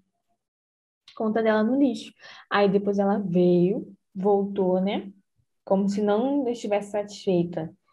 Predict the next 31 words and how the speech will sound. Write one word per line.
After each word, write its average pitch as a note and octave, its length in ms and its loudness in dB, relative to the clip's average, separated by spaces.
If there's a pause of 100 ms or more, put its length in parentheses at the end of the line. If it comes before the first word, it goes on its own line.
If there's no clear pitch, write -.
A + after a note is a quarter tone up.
(300)
em G#3+ 140 0
espalhar G3 480 2
fake F#3+ 340 2
news, A#3+ 540 -2
dizendo A3 560 0
que C4 80 -2
a B3 100 2
Casa G3 320 0
Branca G3 560 -2 (760)
tinha C#4+ 400 -2
convidado G#3+ 760 0
ela F3+ 460 2 (680)
pra, G#3 760 -2 (1400)
é, F#3 720 2 (180)
ter A3 120 2
uma G3 200 -2
conversa A3+ 560 -4
pra B3 120 -10
falar G#3+ 220 -4
sobre A3 200 -2
a A3+ 40 -2
vacina, B3 680 -4
e G#3+ 80 4
ela G#3 160 4
disse G#3 300 -2
que A#3+ 80 -14
iria G#3+ 400 0
com A3+ 340 -6
um A3+ 100 -10
terno G3 480 0
pink G3+ 560 2